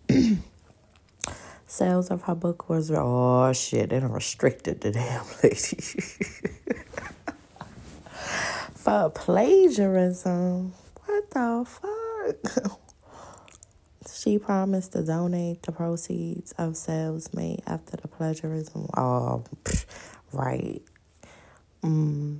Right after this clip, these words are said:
since discovering the stolen work, nine hundred copies of the book have been sold, and the book is two dollars and fifty cents per book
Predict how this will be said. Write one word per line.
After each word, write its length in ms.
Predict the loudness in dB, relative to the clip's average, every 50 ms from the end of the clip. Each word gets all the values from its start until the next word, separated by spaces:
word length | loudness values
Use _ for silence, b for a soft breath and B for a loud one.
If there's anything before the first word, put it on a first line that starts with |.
| -12 _ -12
since 300 | -10 -4 -2 -2 -2 -2
discovering 680 | -6 -6 -6 -6 -4 -2 -2 -2 -2 -2 -2 -2 -2
the 80 | -2 -4
stolen 560 | -6 -6 -6 -4 -2 -2 0 -2 -2 -2 -2
work, 520 | 0 2 4 4 4 2 0 -6 -12 -16 _ _ _ _ _ _ _ _ -20 -20 -20 _ _ b b b b b b b b b b b b b b _ _ _ _ _ _ _ _ _ _ _
nine 280 | -2 -2 0 0 0 0
hundred 280 | 0 0 0 -2 -4 -4
copies 440 | -2 -2 -2 -2 -4 -6 -4 -4
of 100 | -6 -6
the 100 | -4 -6
book 500 | -8 -6 -6 -6 -6 -8 -10 -12 -16 -18 -10 _
have 540 | -6 -4 -2 0 0 -2 -2 -6 -8 -14 -10 _
been 480 | -4 -2 -2 -2 -2 -4 -4 -6 -8 -10 -14 _ _ b b b b b b b b b b b b
sold, 720 | -18 -12 -6 -4 -2 -2 0 0 -2 -2 -2 -2 -4 -6 -8 -10 -6 -4
and 200 | -2 -2 -2 -2
the 60 | -4
book 300 | -4 -4 -6 -6 -6 -8 -12 _ _ -10 -6
is 400 | -4 -2 -2 -2 -4 -6 -8 -12
two 160 | -8 -4 -2
dollars 340 | -2 0 0 0 -2 -2 -4
and 100 | -8 -8
fifty 260 | -8 -10 -8 -8 -10
cents 240 | -10 -10 -10 -12 -12 -10
per 180 | -6 -6 -6
book 540 | -4 -4 -4 -2 -2 -2 -4 -6 -10 -14 -14